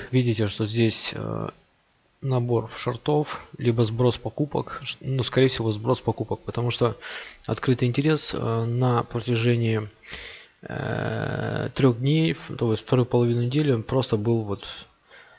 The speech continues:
мы взяли, получается, неделю двадцать три ноль девять, двадцать три одиннадцать и уже двадцать три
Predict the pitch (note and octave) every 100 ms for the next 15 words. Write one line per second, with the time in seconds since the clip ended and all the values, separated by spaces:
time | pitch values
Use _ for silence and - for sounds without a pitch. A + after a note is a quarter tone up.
0 | _ B2 A#2+ A2+ A2 A#2+ A2+ G#2+ G2+ B2
1 | A2+ A#2 A#2+ A#2 A#2 G#2 G#2 A2 G#2+ A#2+
2 | A#2 B2+ C#3+ F#3 E3+ D3+ - - A#2 A2+
3 | - A#2 A2+ C3+ E3 D3+ - C3 A#2 -
4 | C#3+ C3+ A2 A#2 A2+ A2 - A2+ A2+ G2